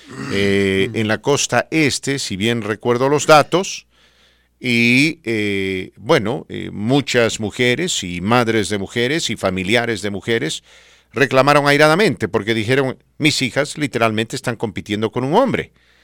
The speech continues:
Entendemos que este señor se operó, eh, él se siente mujer y quiere ser mujer y como tal se ha transformado en una damita,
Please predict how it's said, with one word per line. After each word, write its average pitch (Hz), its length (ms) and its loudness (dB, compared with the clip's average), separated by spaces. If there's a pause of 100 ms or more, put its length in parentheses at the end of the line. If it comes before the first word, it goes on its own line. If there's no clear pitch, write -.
(300)
Entendemos 131 680 2
que 101 800 -2
este 113 500 -2
señor 185 600 2
se 101 220 0
operó, 196 600 2 (720)
eh, 80 440 -6
él 98 480 -2
se 87 220 -6
siente 104 400 -2
mujer 113 420 0
y 123 80 -4
quiere 104 260 -4
ser 107 200 -6
mujer 117 440 -2
y 165 80 -4
como 98 240 -8
tal 123 240 -2
se 95 240 -2
ha 107 80 0
transformado 110 760 -2
en 110 60 0
una 110 180 -2
damita, 110 520 -2